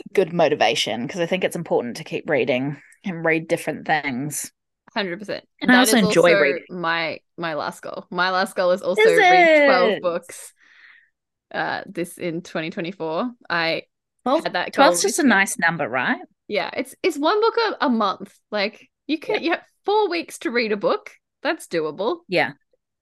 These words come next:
Speaker 1: Yeah.
Speaker 2: So I had that goal this year, and I ended up reading sixty-six books. So
Speaker 1: Yeah.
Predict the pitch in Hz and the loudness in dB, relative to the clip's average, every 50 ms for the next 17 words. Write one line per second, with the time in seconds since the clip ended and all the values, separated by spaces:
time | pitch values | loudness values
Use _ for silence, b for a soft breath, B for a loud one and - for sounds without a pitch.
0 | _ _ _ _ - 170 - - - _ _ - 233 220 214 262 285 247 254 247 | _ _ _ _ -4 -4 -4 -4 -6 _ _ -4 0 0 0 0 0 0 0 -2
1 | 302 - 226 220 214 214 214 208 214 226 226 - - - 233 214 202 202 208 202 | -2 0 0 2 2 2 0 -2 -2 -2 -2 -2 -4 -6 -4 -2 -2 0 0 -2
2 | 240 247 240 _ _ _ - 202 190 185 185 190 190 185 190 190 - 185 175 175 | -2 -6 -10 _ _ _ -8 -4 -2 -2 -2 -2 -2 -4 -4 -4 -4 -6 -4 -4
3 | 208 - - 359 403 - - 285 277 - 190 - - - 180 202 294 - _ - | -8 -4 -4 -4 -4 -4 -4 -6 -4 -4 -6 -8 -6 -4 -4 -4 -4 -4 _ -20
4 | - - - _ _ _ _ _ _ _ _ _ _ _ _ _ _ _ - - | -20 -20 -20 _ _ _ _ _ _ _ _ _ _ _ _ _ _ _ -8 -2
5 | 240 208 196 190 190 190 190 202 254 233 233 _ _ _ _ _ _ - 202 185 | 0 2 2 2 2 2 2 2 0 -2 -8 _ _ _ _ _ _ -4 -4 -4
6 | - | -4